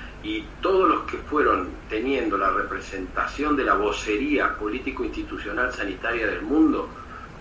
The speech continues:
todos ellos tuvieron tremendos traspiés. No es por, por, eh, solamente personalizar en, en Tedros Adhanom, que es el secretario general de la oms,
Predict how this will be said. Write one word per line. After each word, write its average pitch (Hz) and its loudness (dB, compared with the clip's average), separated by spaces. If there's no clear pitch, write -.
todos 175 4
ellos 139 0
tuvieron 120 0
tremendos 135 4
traspiés. - -6
No 127 4
es 127 4
por, - 2
por, 101 0
eh, 87 -8
solamente 107 2
personalizar 98 0
en, 95 -6
en 92 -6
Tedros 110 4
Adhanom, 101 6
que 95 -6
es - -8
el 87 -6
secretario 95 -2
general 98 2
de 92 -4
la 101 6
oms, 90 -2